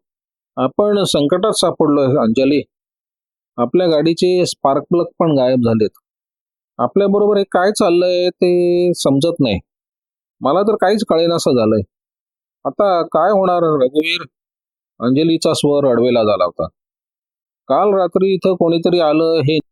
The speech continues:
नक्की आहे. त्यानं हे सगळं केलं असणार. हे काम कांच्याचं नाही.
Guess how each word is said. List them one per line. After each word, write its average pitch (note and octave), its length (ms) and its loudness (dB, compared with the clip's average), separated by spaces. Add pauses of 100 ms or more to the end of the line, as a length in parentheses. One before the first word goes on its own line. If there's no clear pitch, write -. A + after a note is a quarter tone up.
(140)
नक्की A#2 520 -2
आहे. D#2 100 -2 (640)
त्यानं D#3 180 -2
हे F3+ 160 -2
सगळं D#3 280 0
केलं C3 320 0
असणार. E2+ 320 -4 (680)
हे D#3+ 120 0
काम F3 380 -2
कांच्याचं C3+ 540 0
नाही. F2+ 160 0